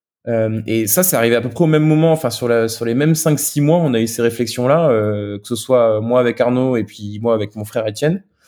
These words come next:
Euh, et, et donc voilà, bah, la, la mayo-, la mayonnaise est montée à ce moment-là, euh, et, et c'est, en fait, c'est un, c'est juste une histoire de très bon timing, en fait, et, et du fait que tout le monde avait les, les mêmes compétences, envie d'entreprendre,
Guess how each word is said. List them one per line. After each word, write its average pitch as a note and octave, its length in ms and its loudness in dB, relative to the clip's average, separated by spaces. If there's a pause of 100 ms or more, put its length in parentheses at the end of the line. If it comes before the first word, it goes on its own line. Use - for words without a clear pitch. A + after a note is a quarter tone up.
(480)
Euh, G2+ 280 0
et, F#2+ 320 -4
et G#2+ 40 -8
donc G#2+ 140 -2
voilà, C3 200 2
bah, A#2+ 120 0
la, A2+ 100 0
la A2+ 80 2
mayo-, C3+ 340 0
la B2+ 140 2
mayonnaise C3+ 320 0
est C#3 40 2
montée C3 240 2
à B2+ 60 2
ce - 140 -6
moment-là, D3 420 2
euh, G#2+ 600 -2
et, G#2 380 -2
et A2 40 -6
c'est, A2 360 0
en G#2 60 0
fait, D3+ 140 -2
c'est - 140 0
un, G2 300 0
c'est - 400 -6
juste C#3+ 200 -2
une B2 60 2
histoire B2+ 180 0
de A#2 60 -2
très B2+ 160 -2
bon C3 120 0
timing, C3+ 300 2
en A2 60 -2
fait, G#2 380 -8
et, F2+ 260 -14
et - 40 -16
du G#2+ 120 -10
fait B2 120 -4
que - 60 -10
tout - 100 -6
le - 20 4
monde C3 100 4
avait A#2 160 4
les, G#2+ 220 2
les G#2 100 -2
mêmes A2+ 160 2
compétences, A2+ 500 -4
envie A#2+ 100 -4
d'entreprendre, B2 600 -2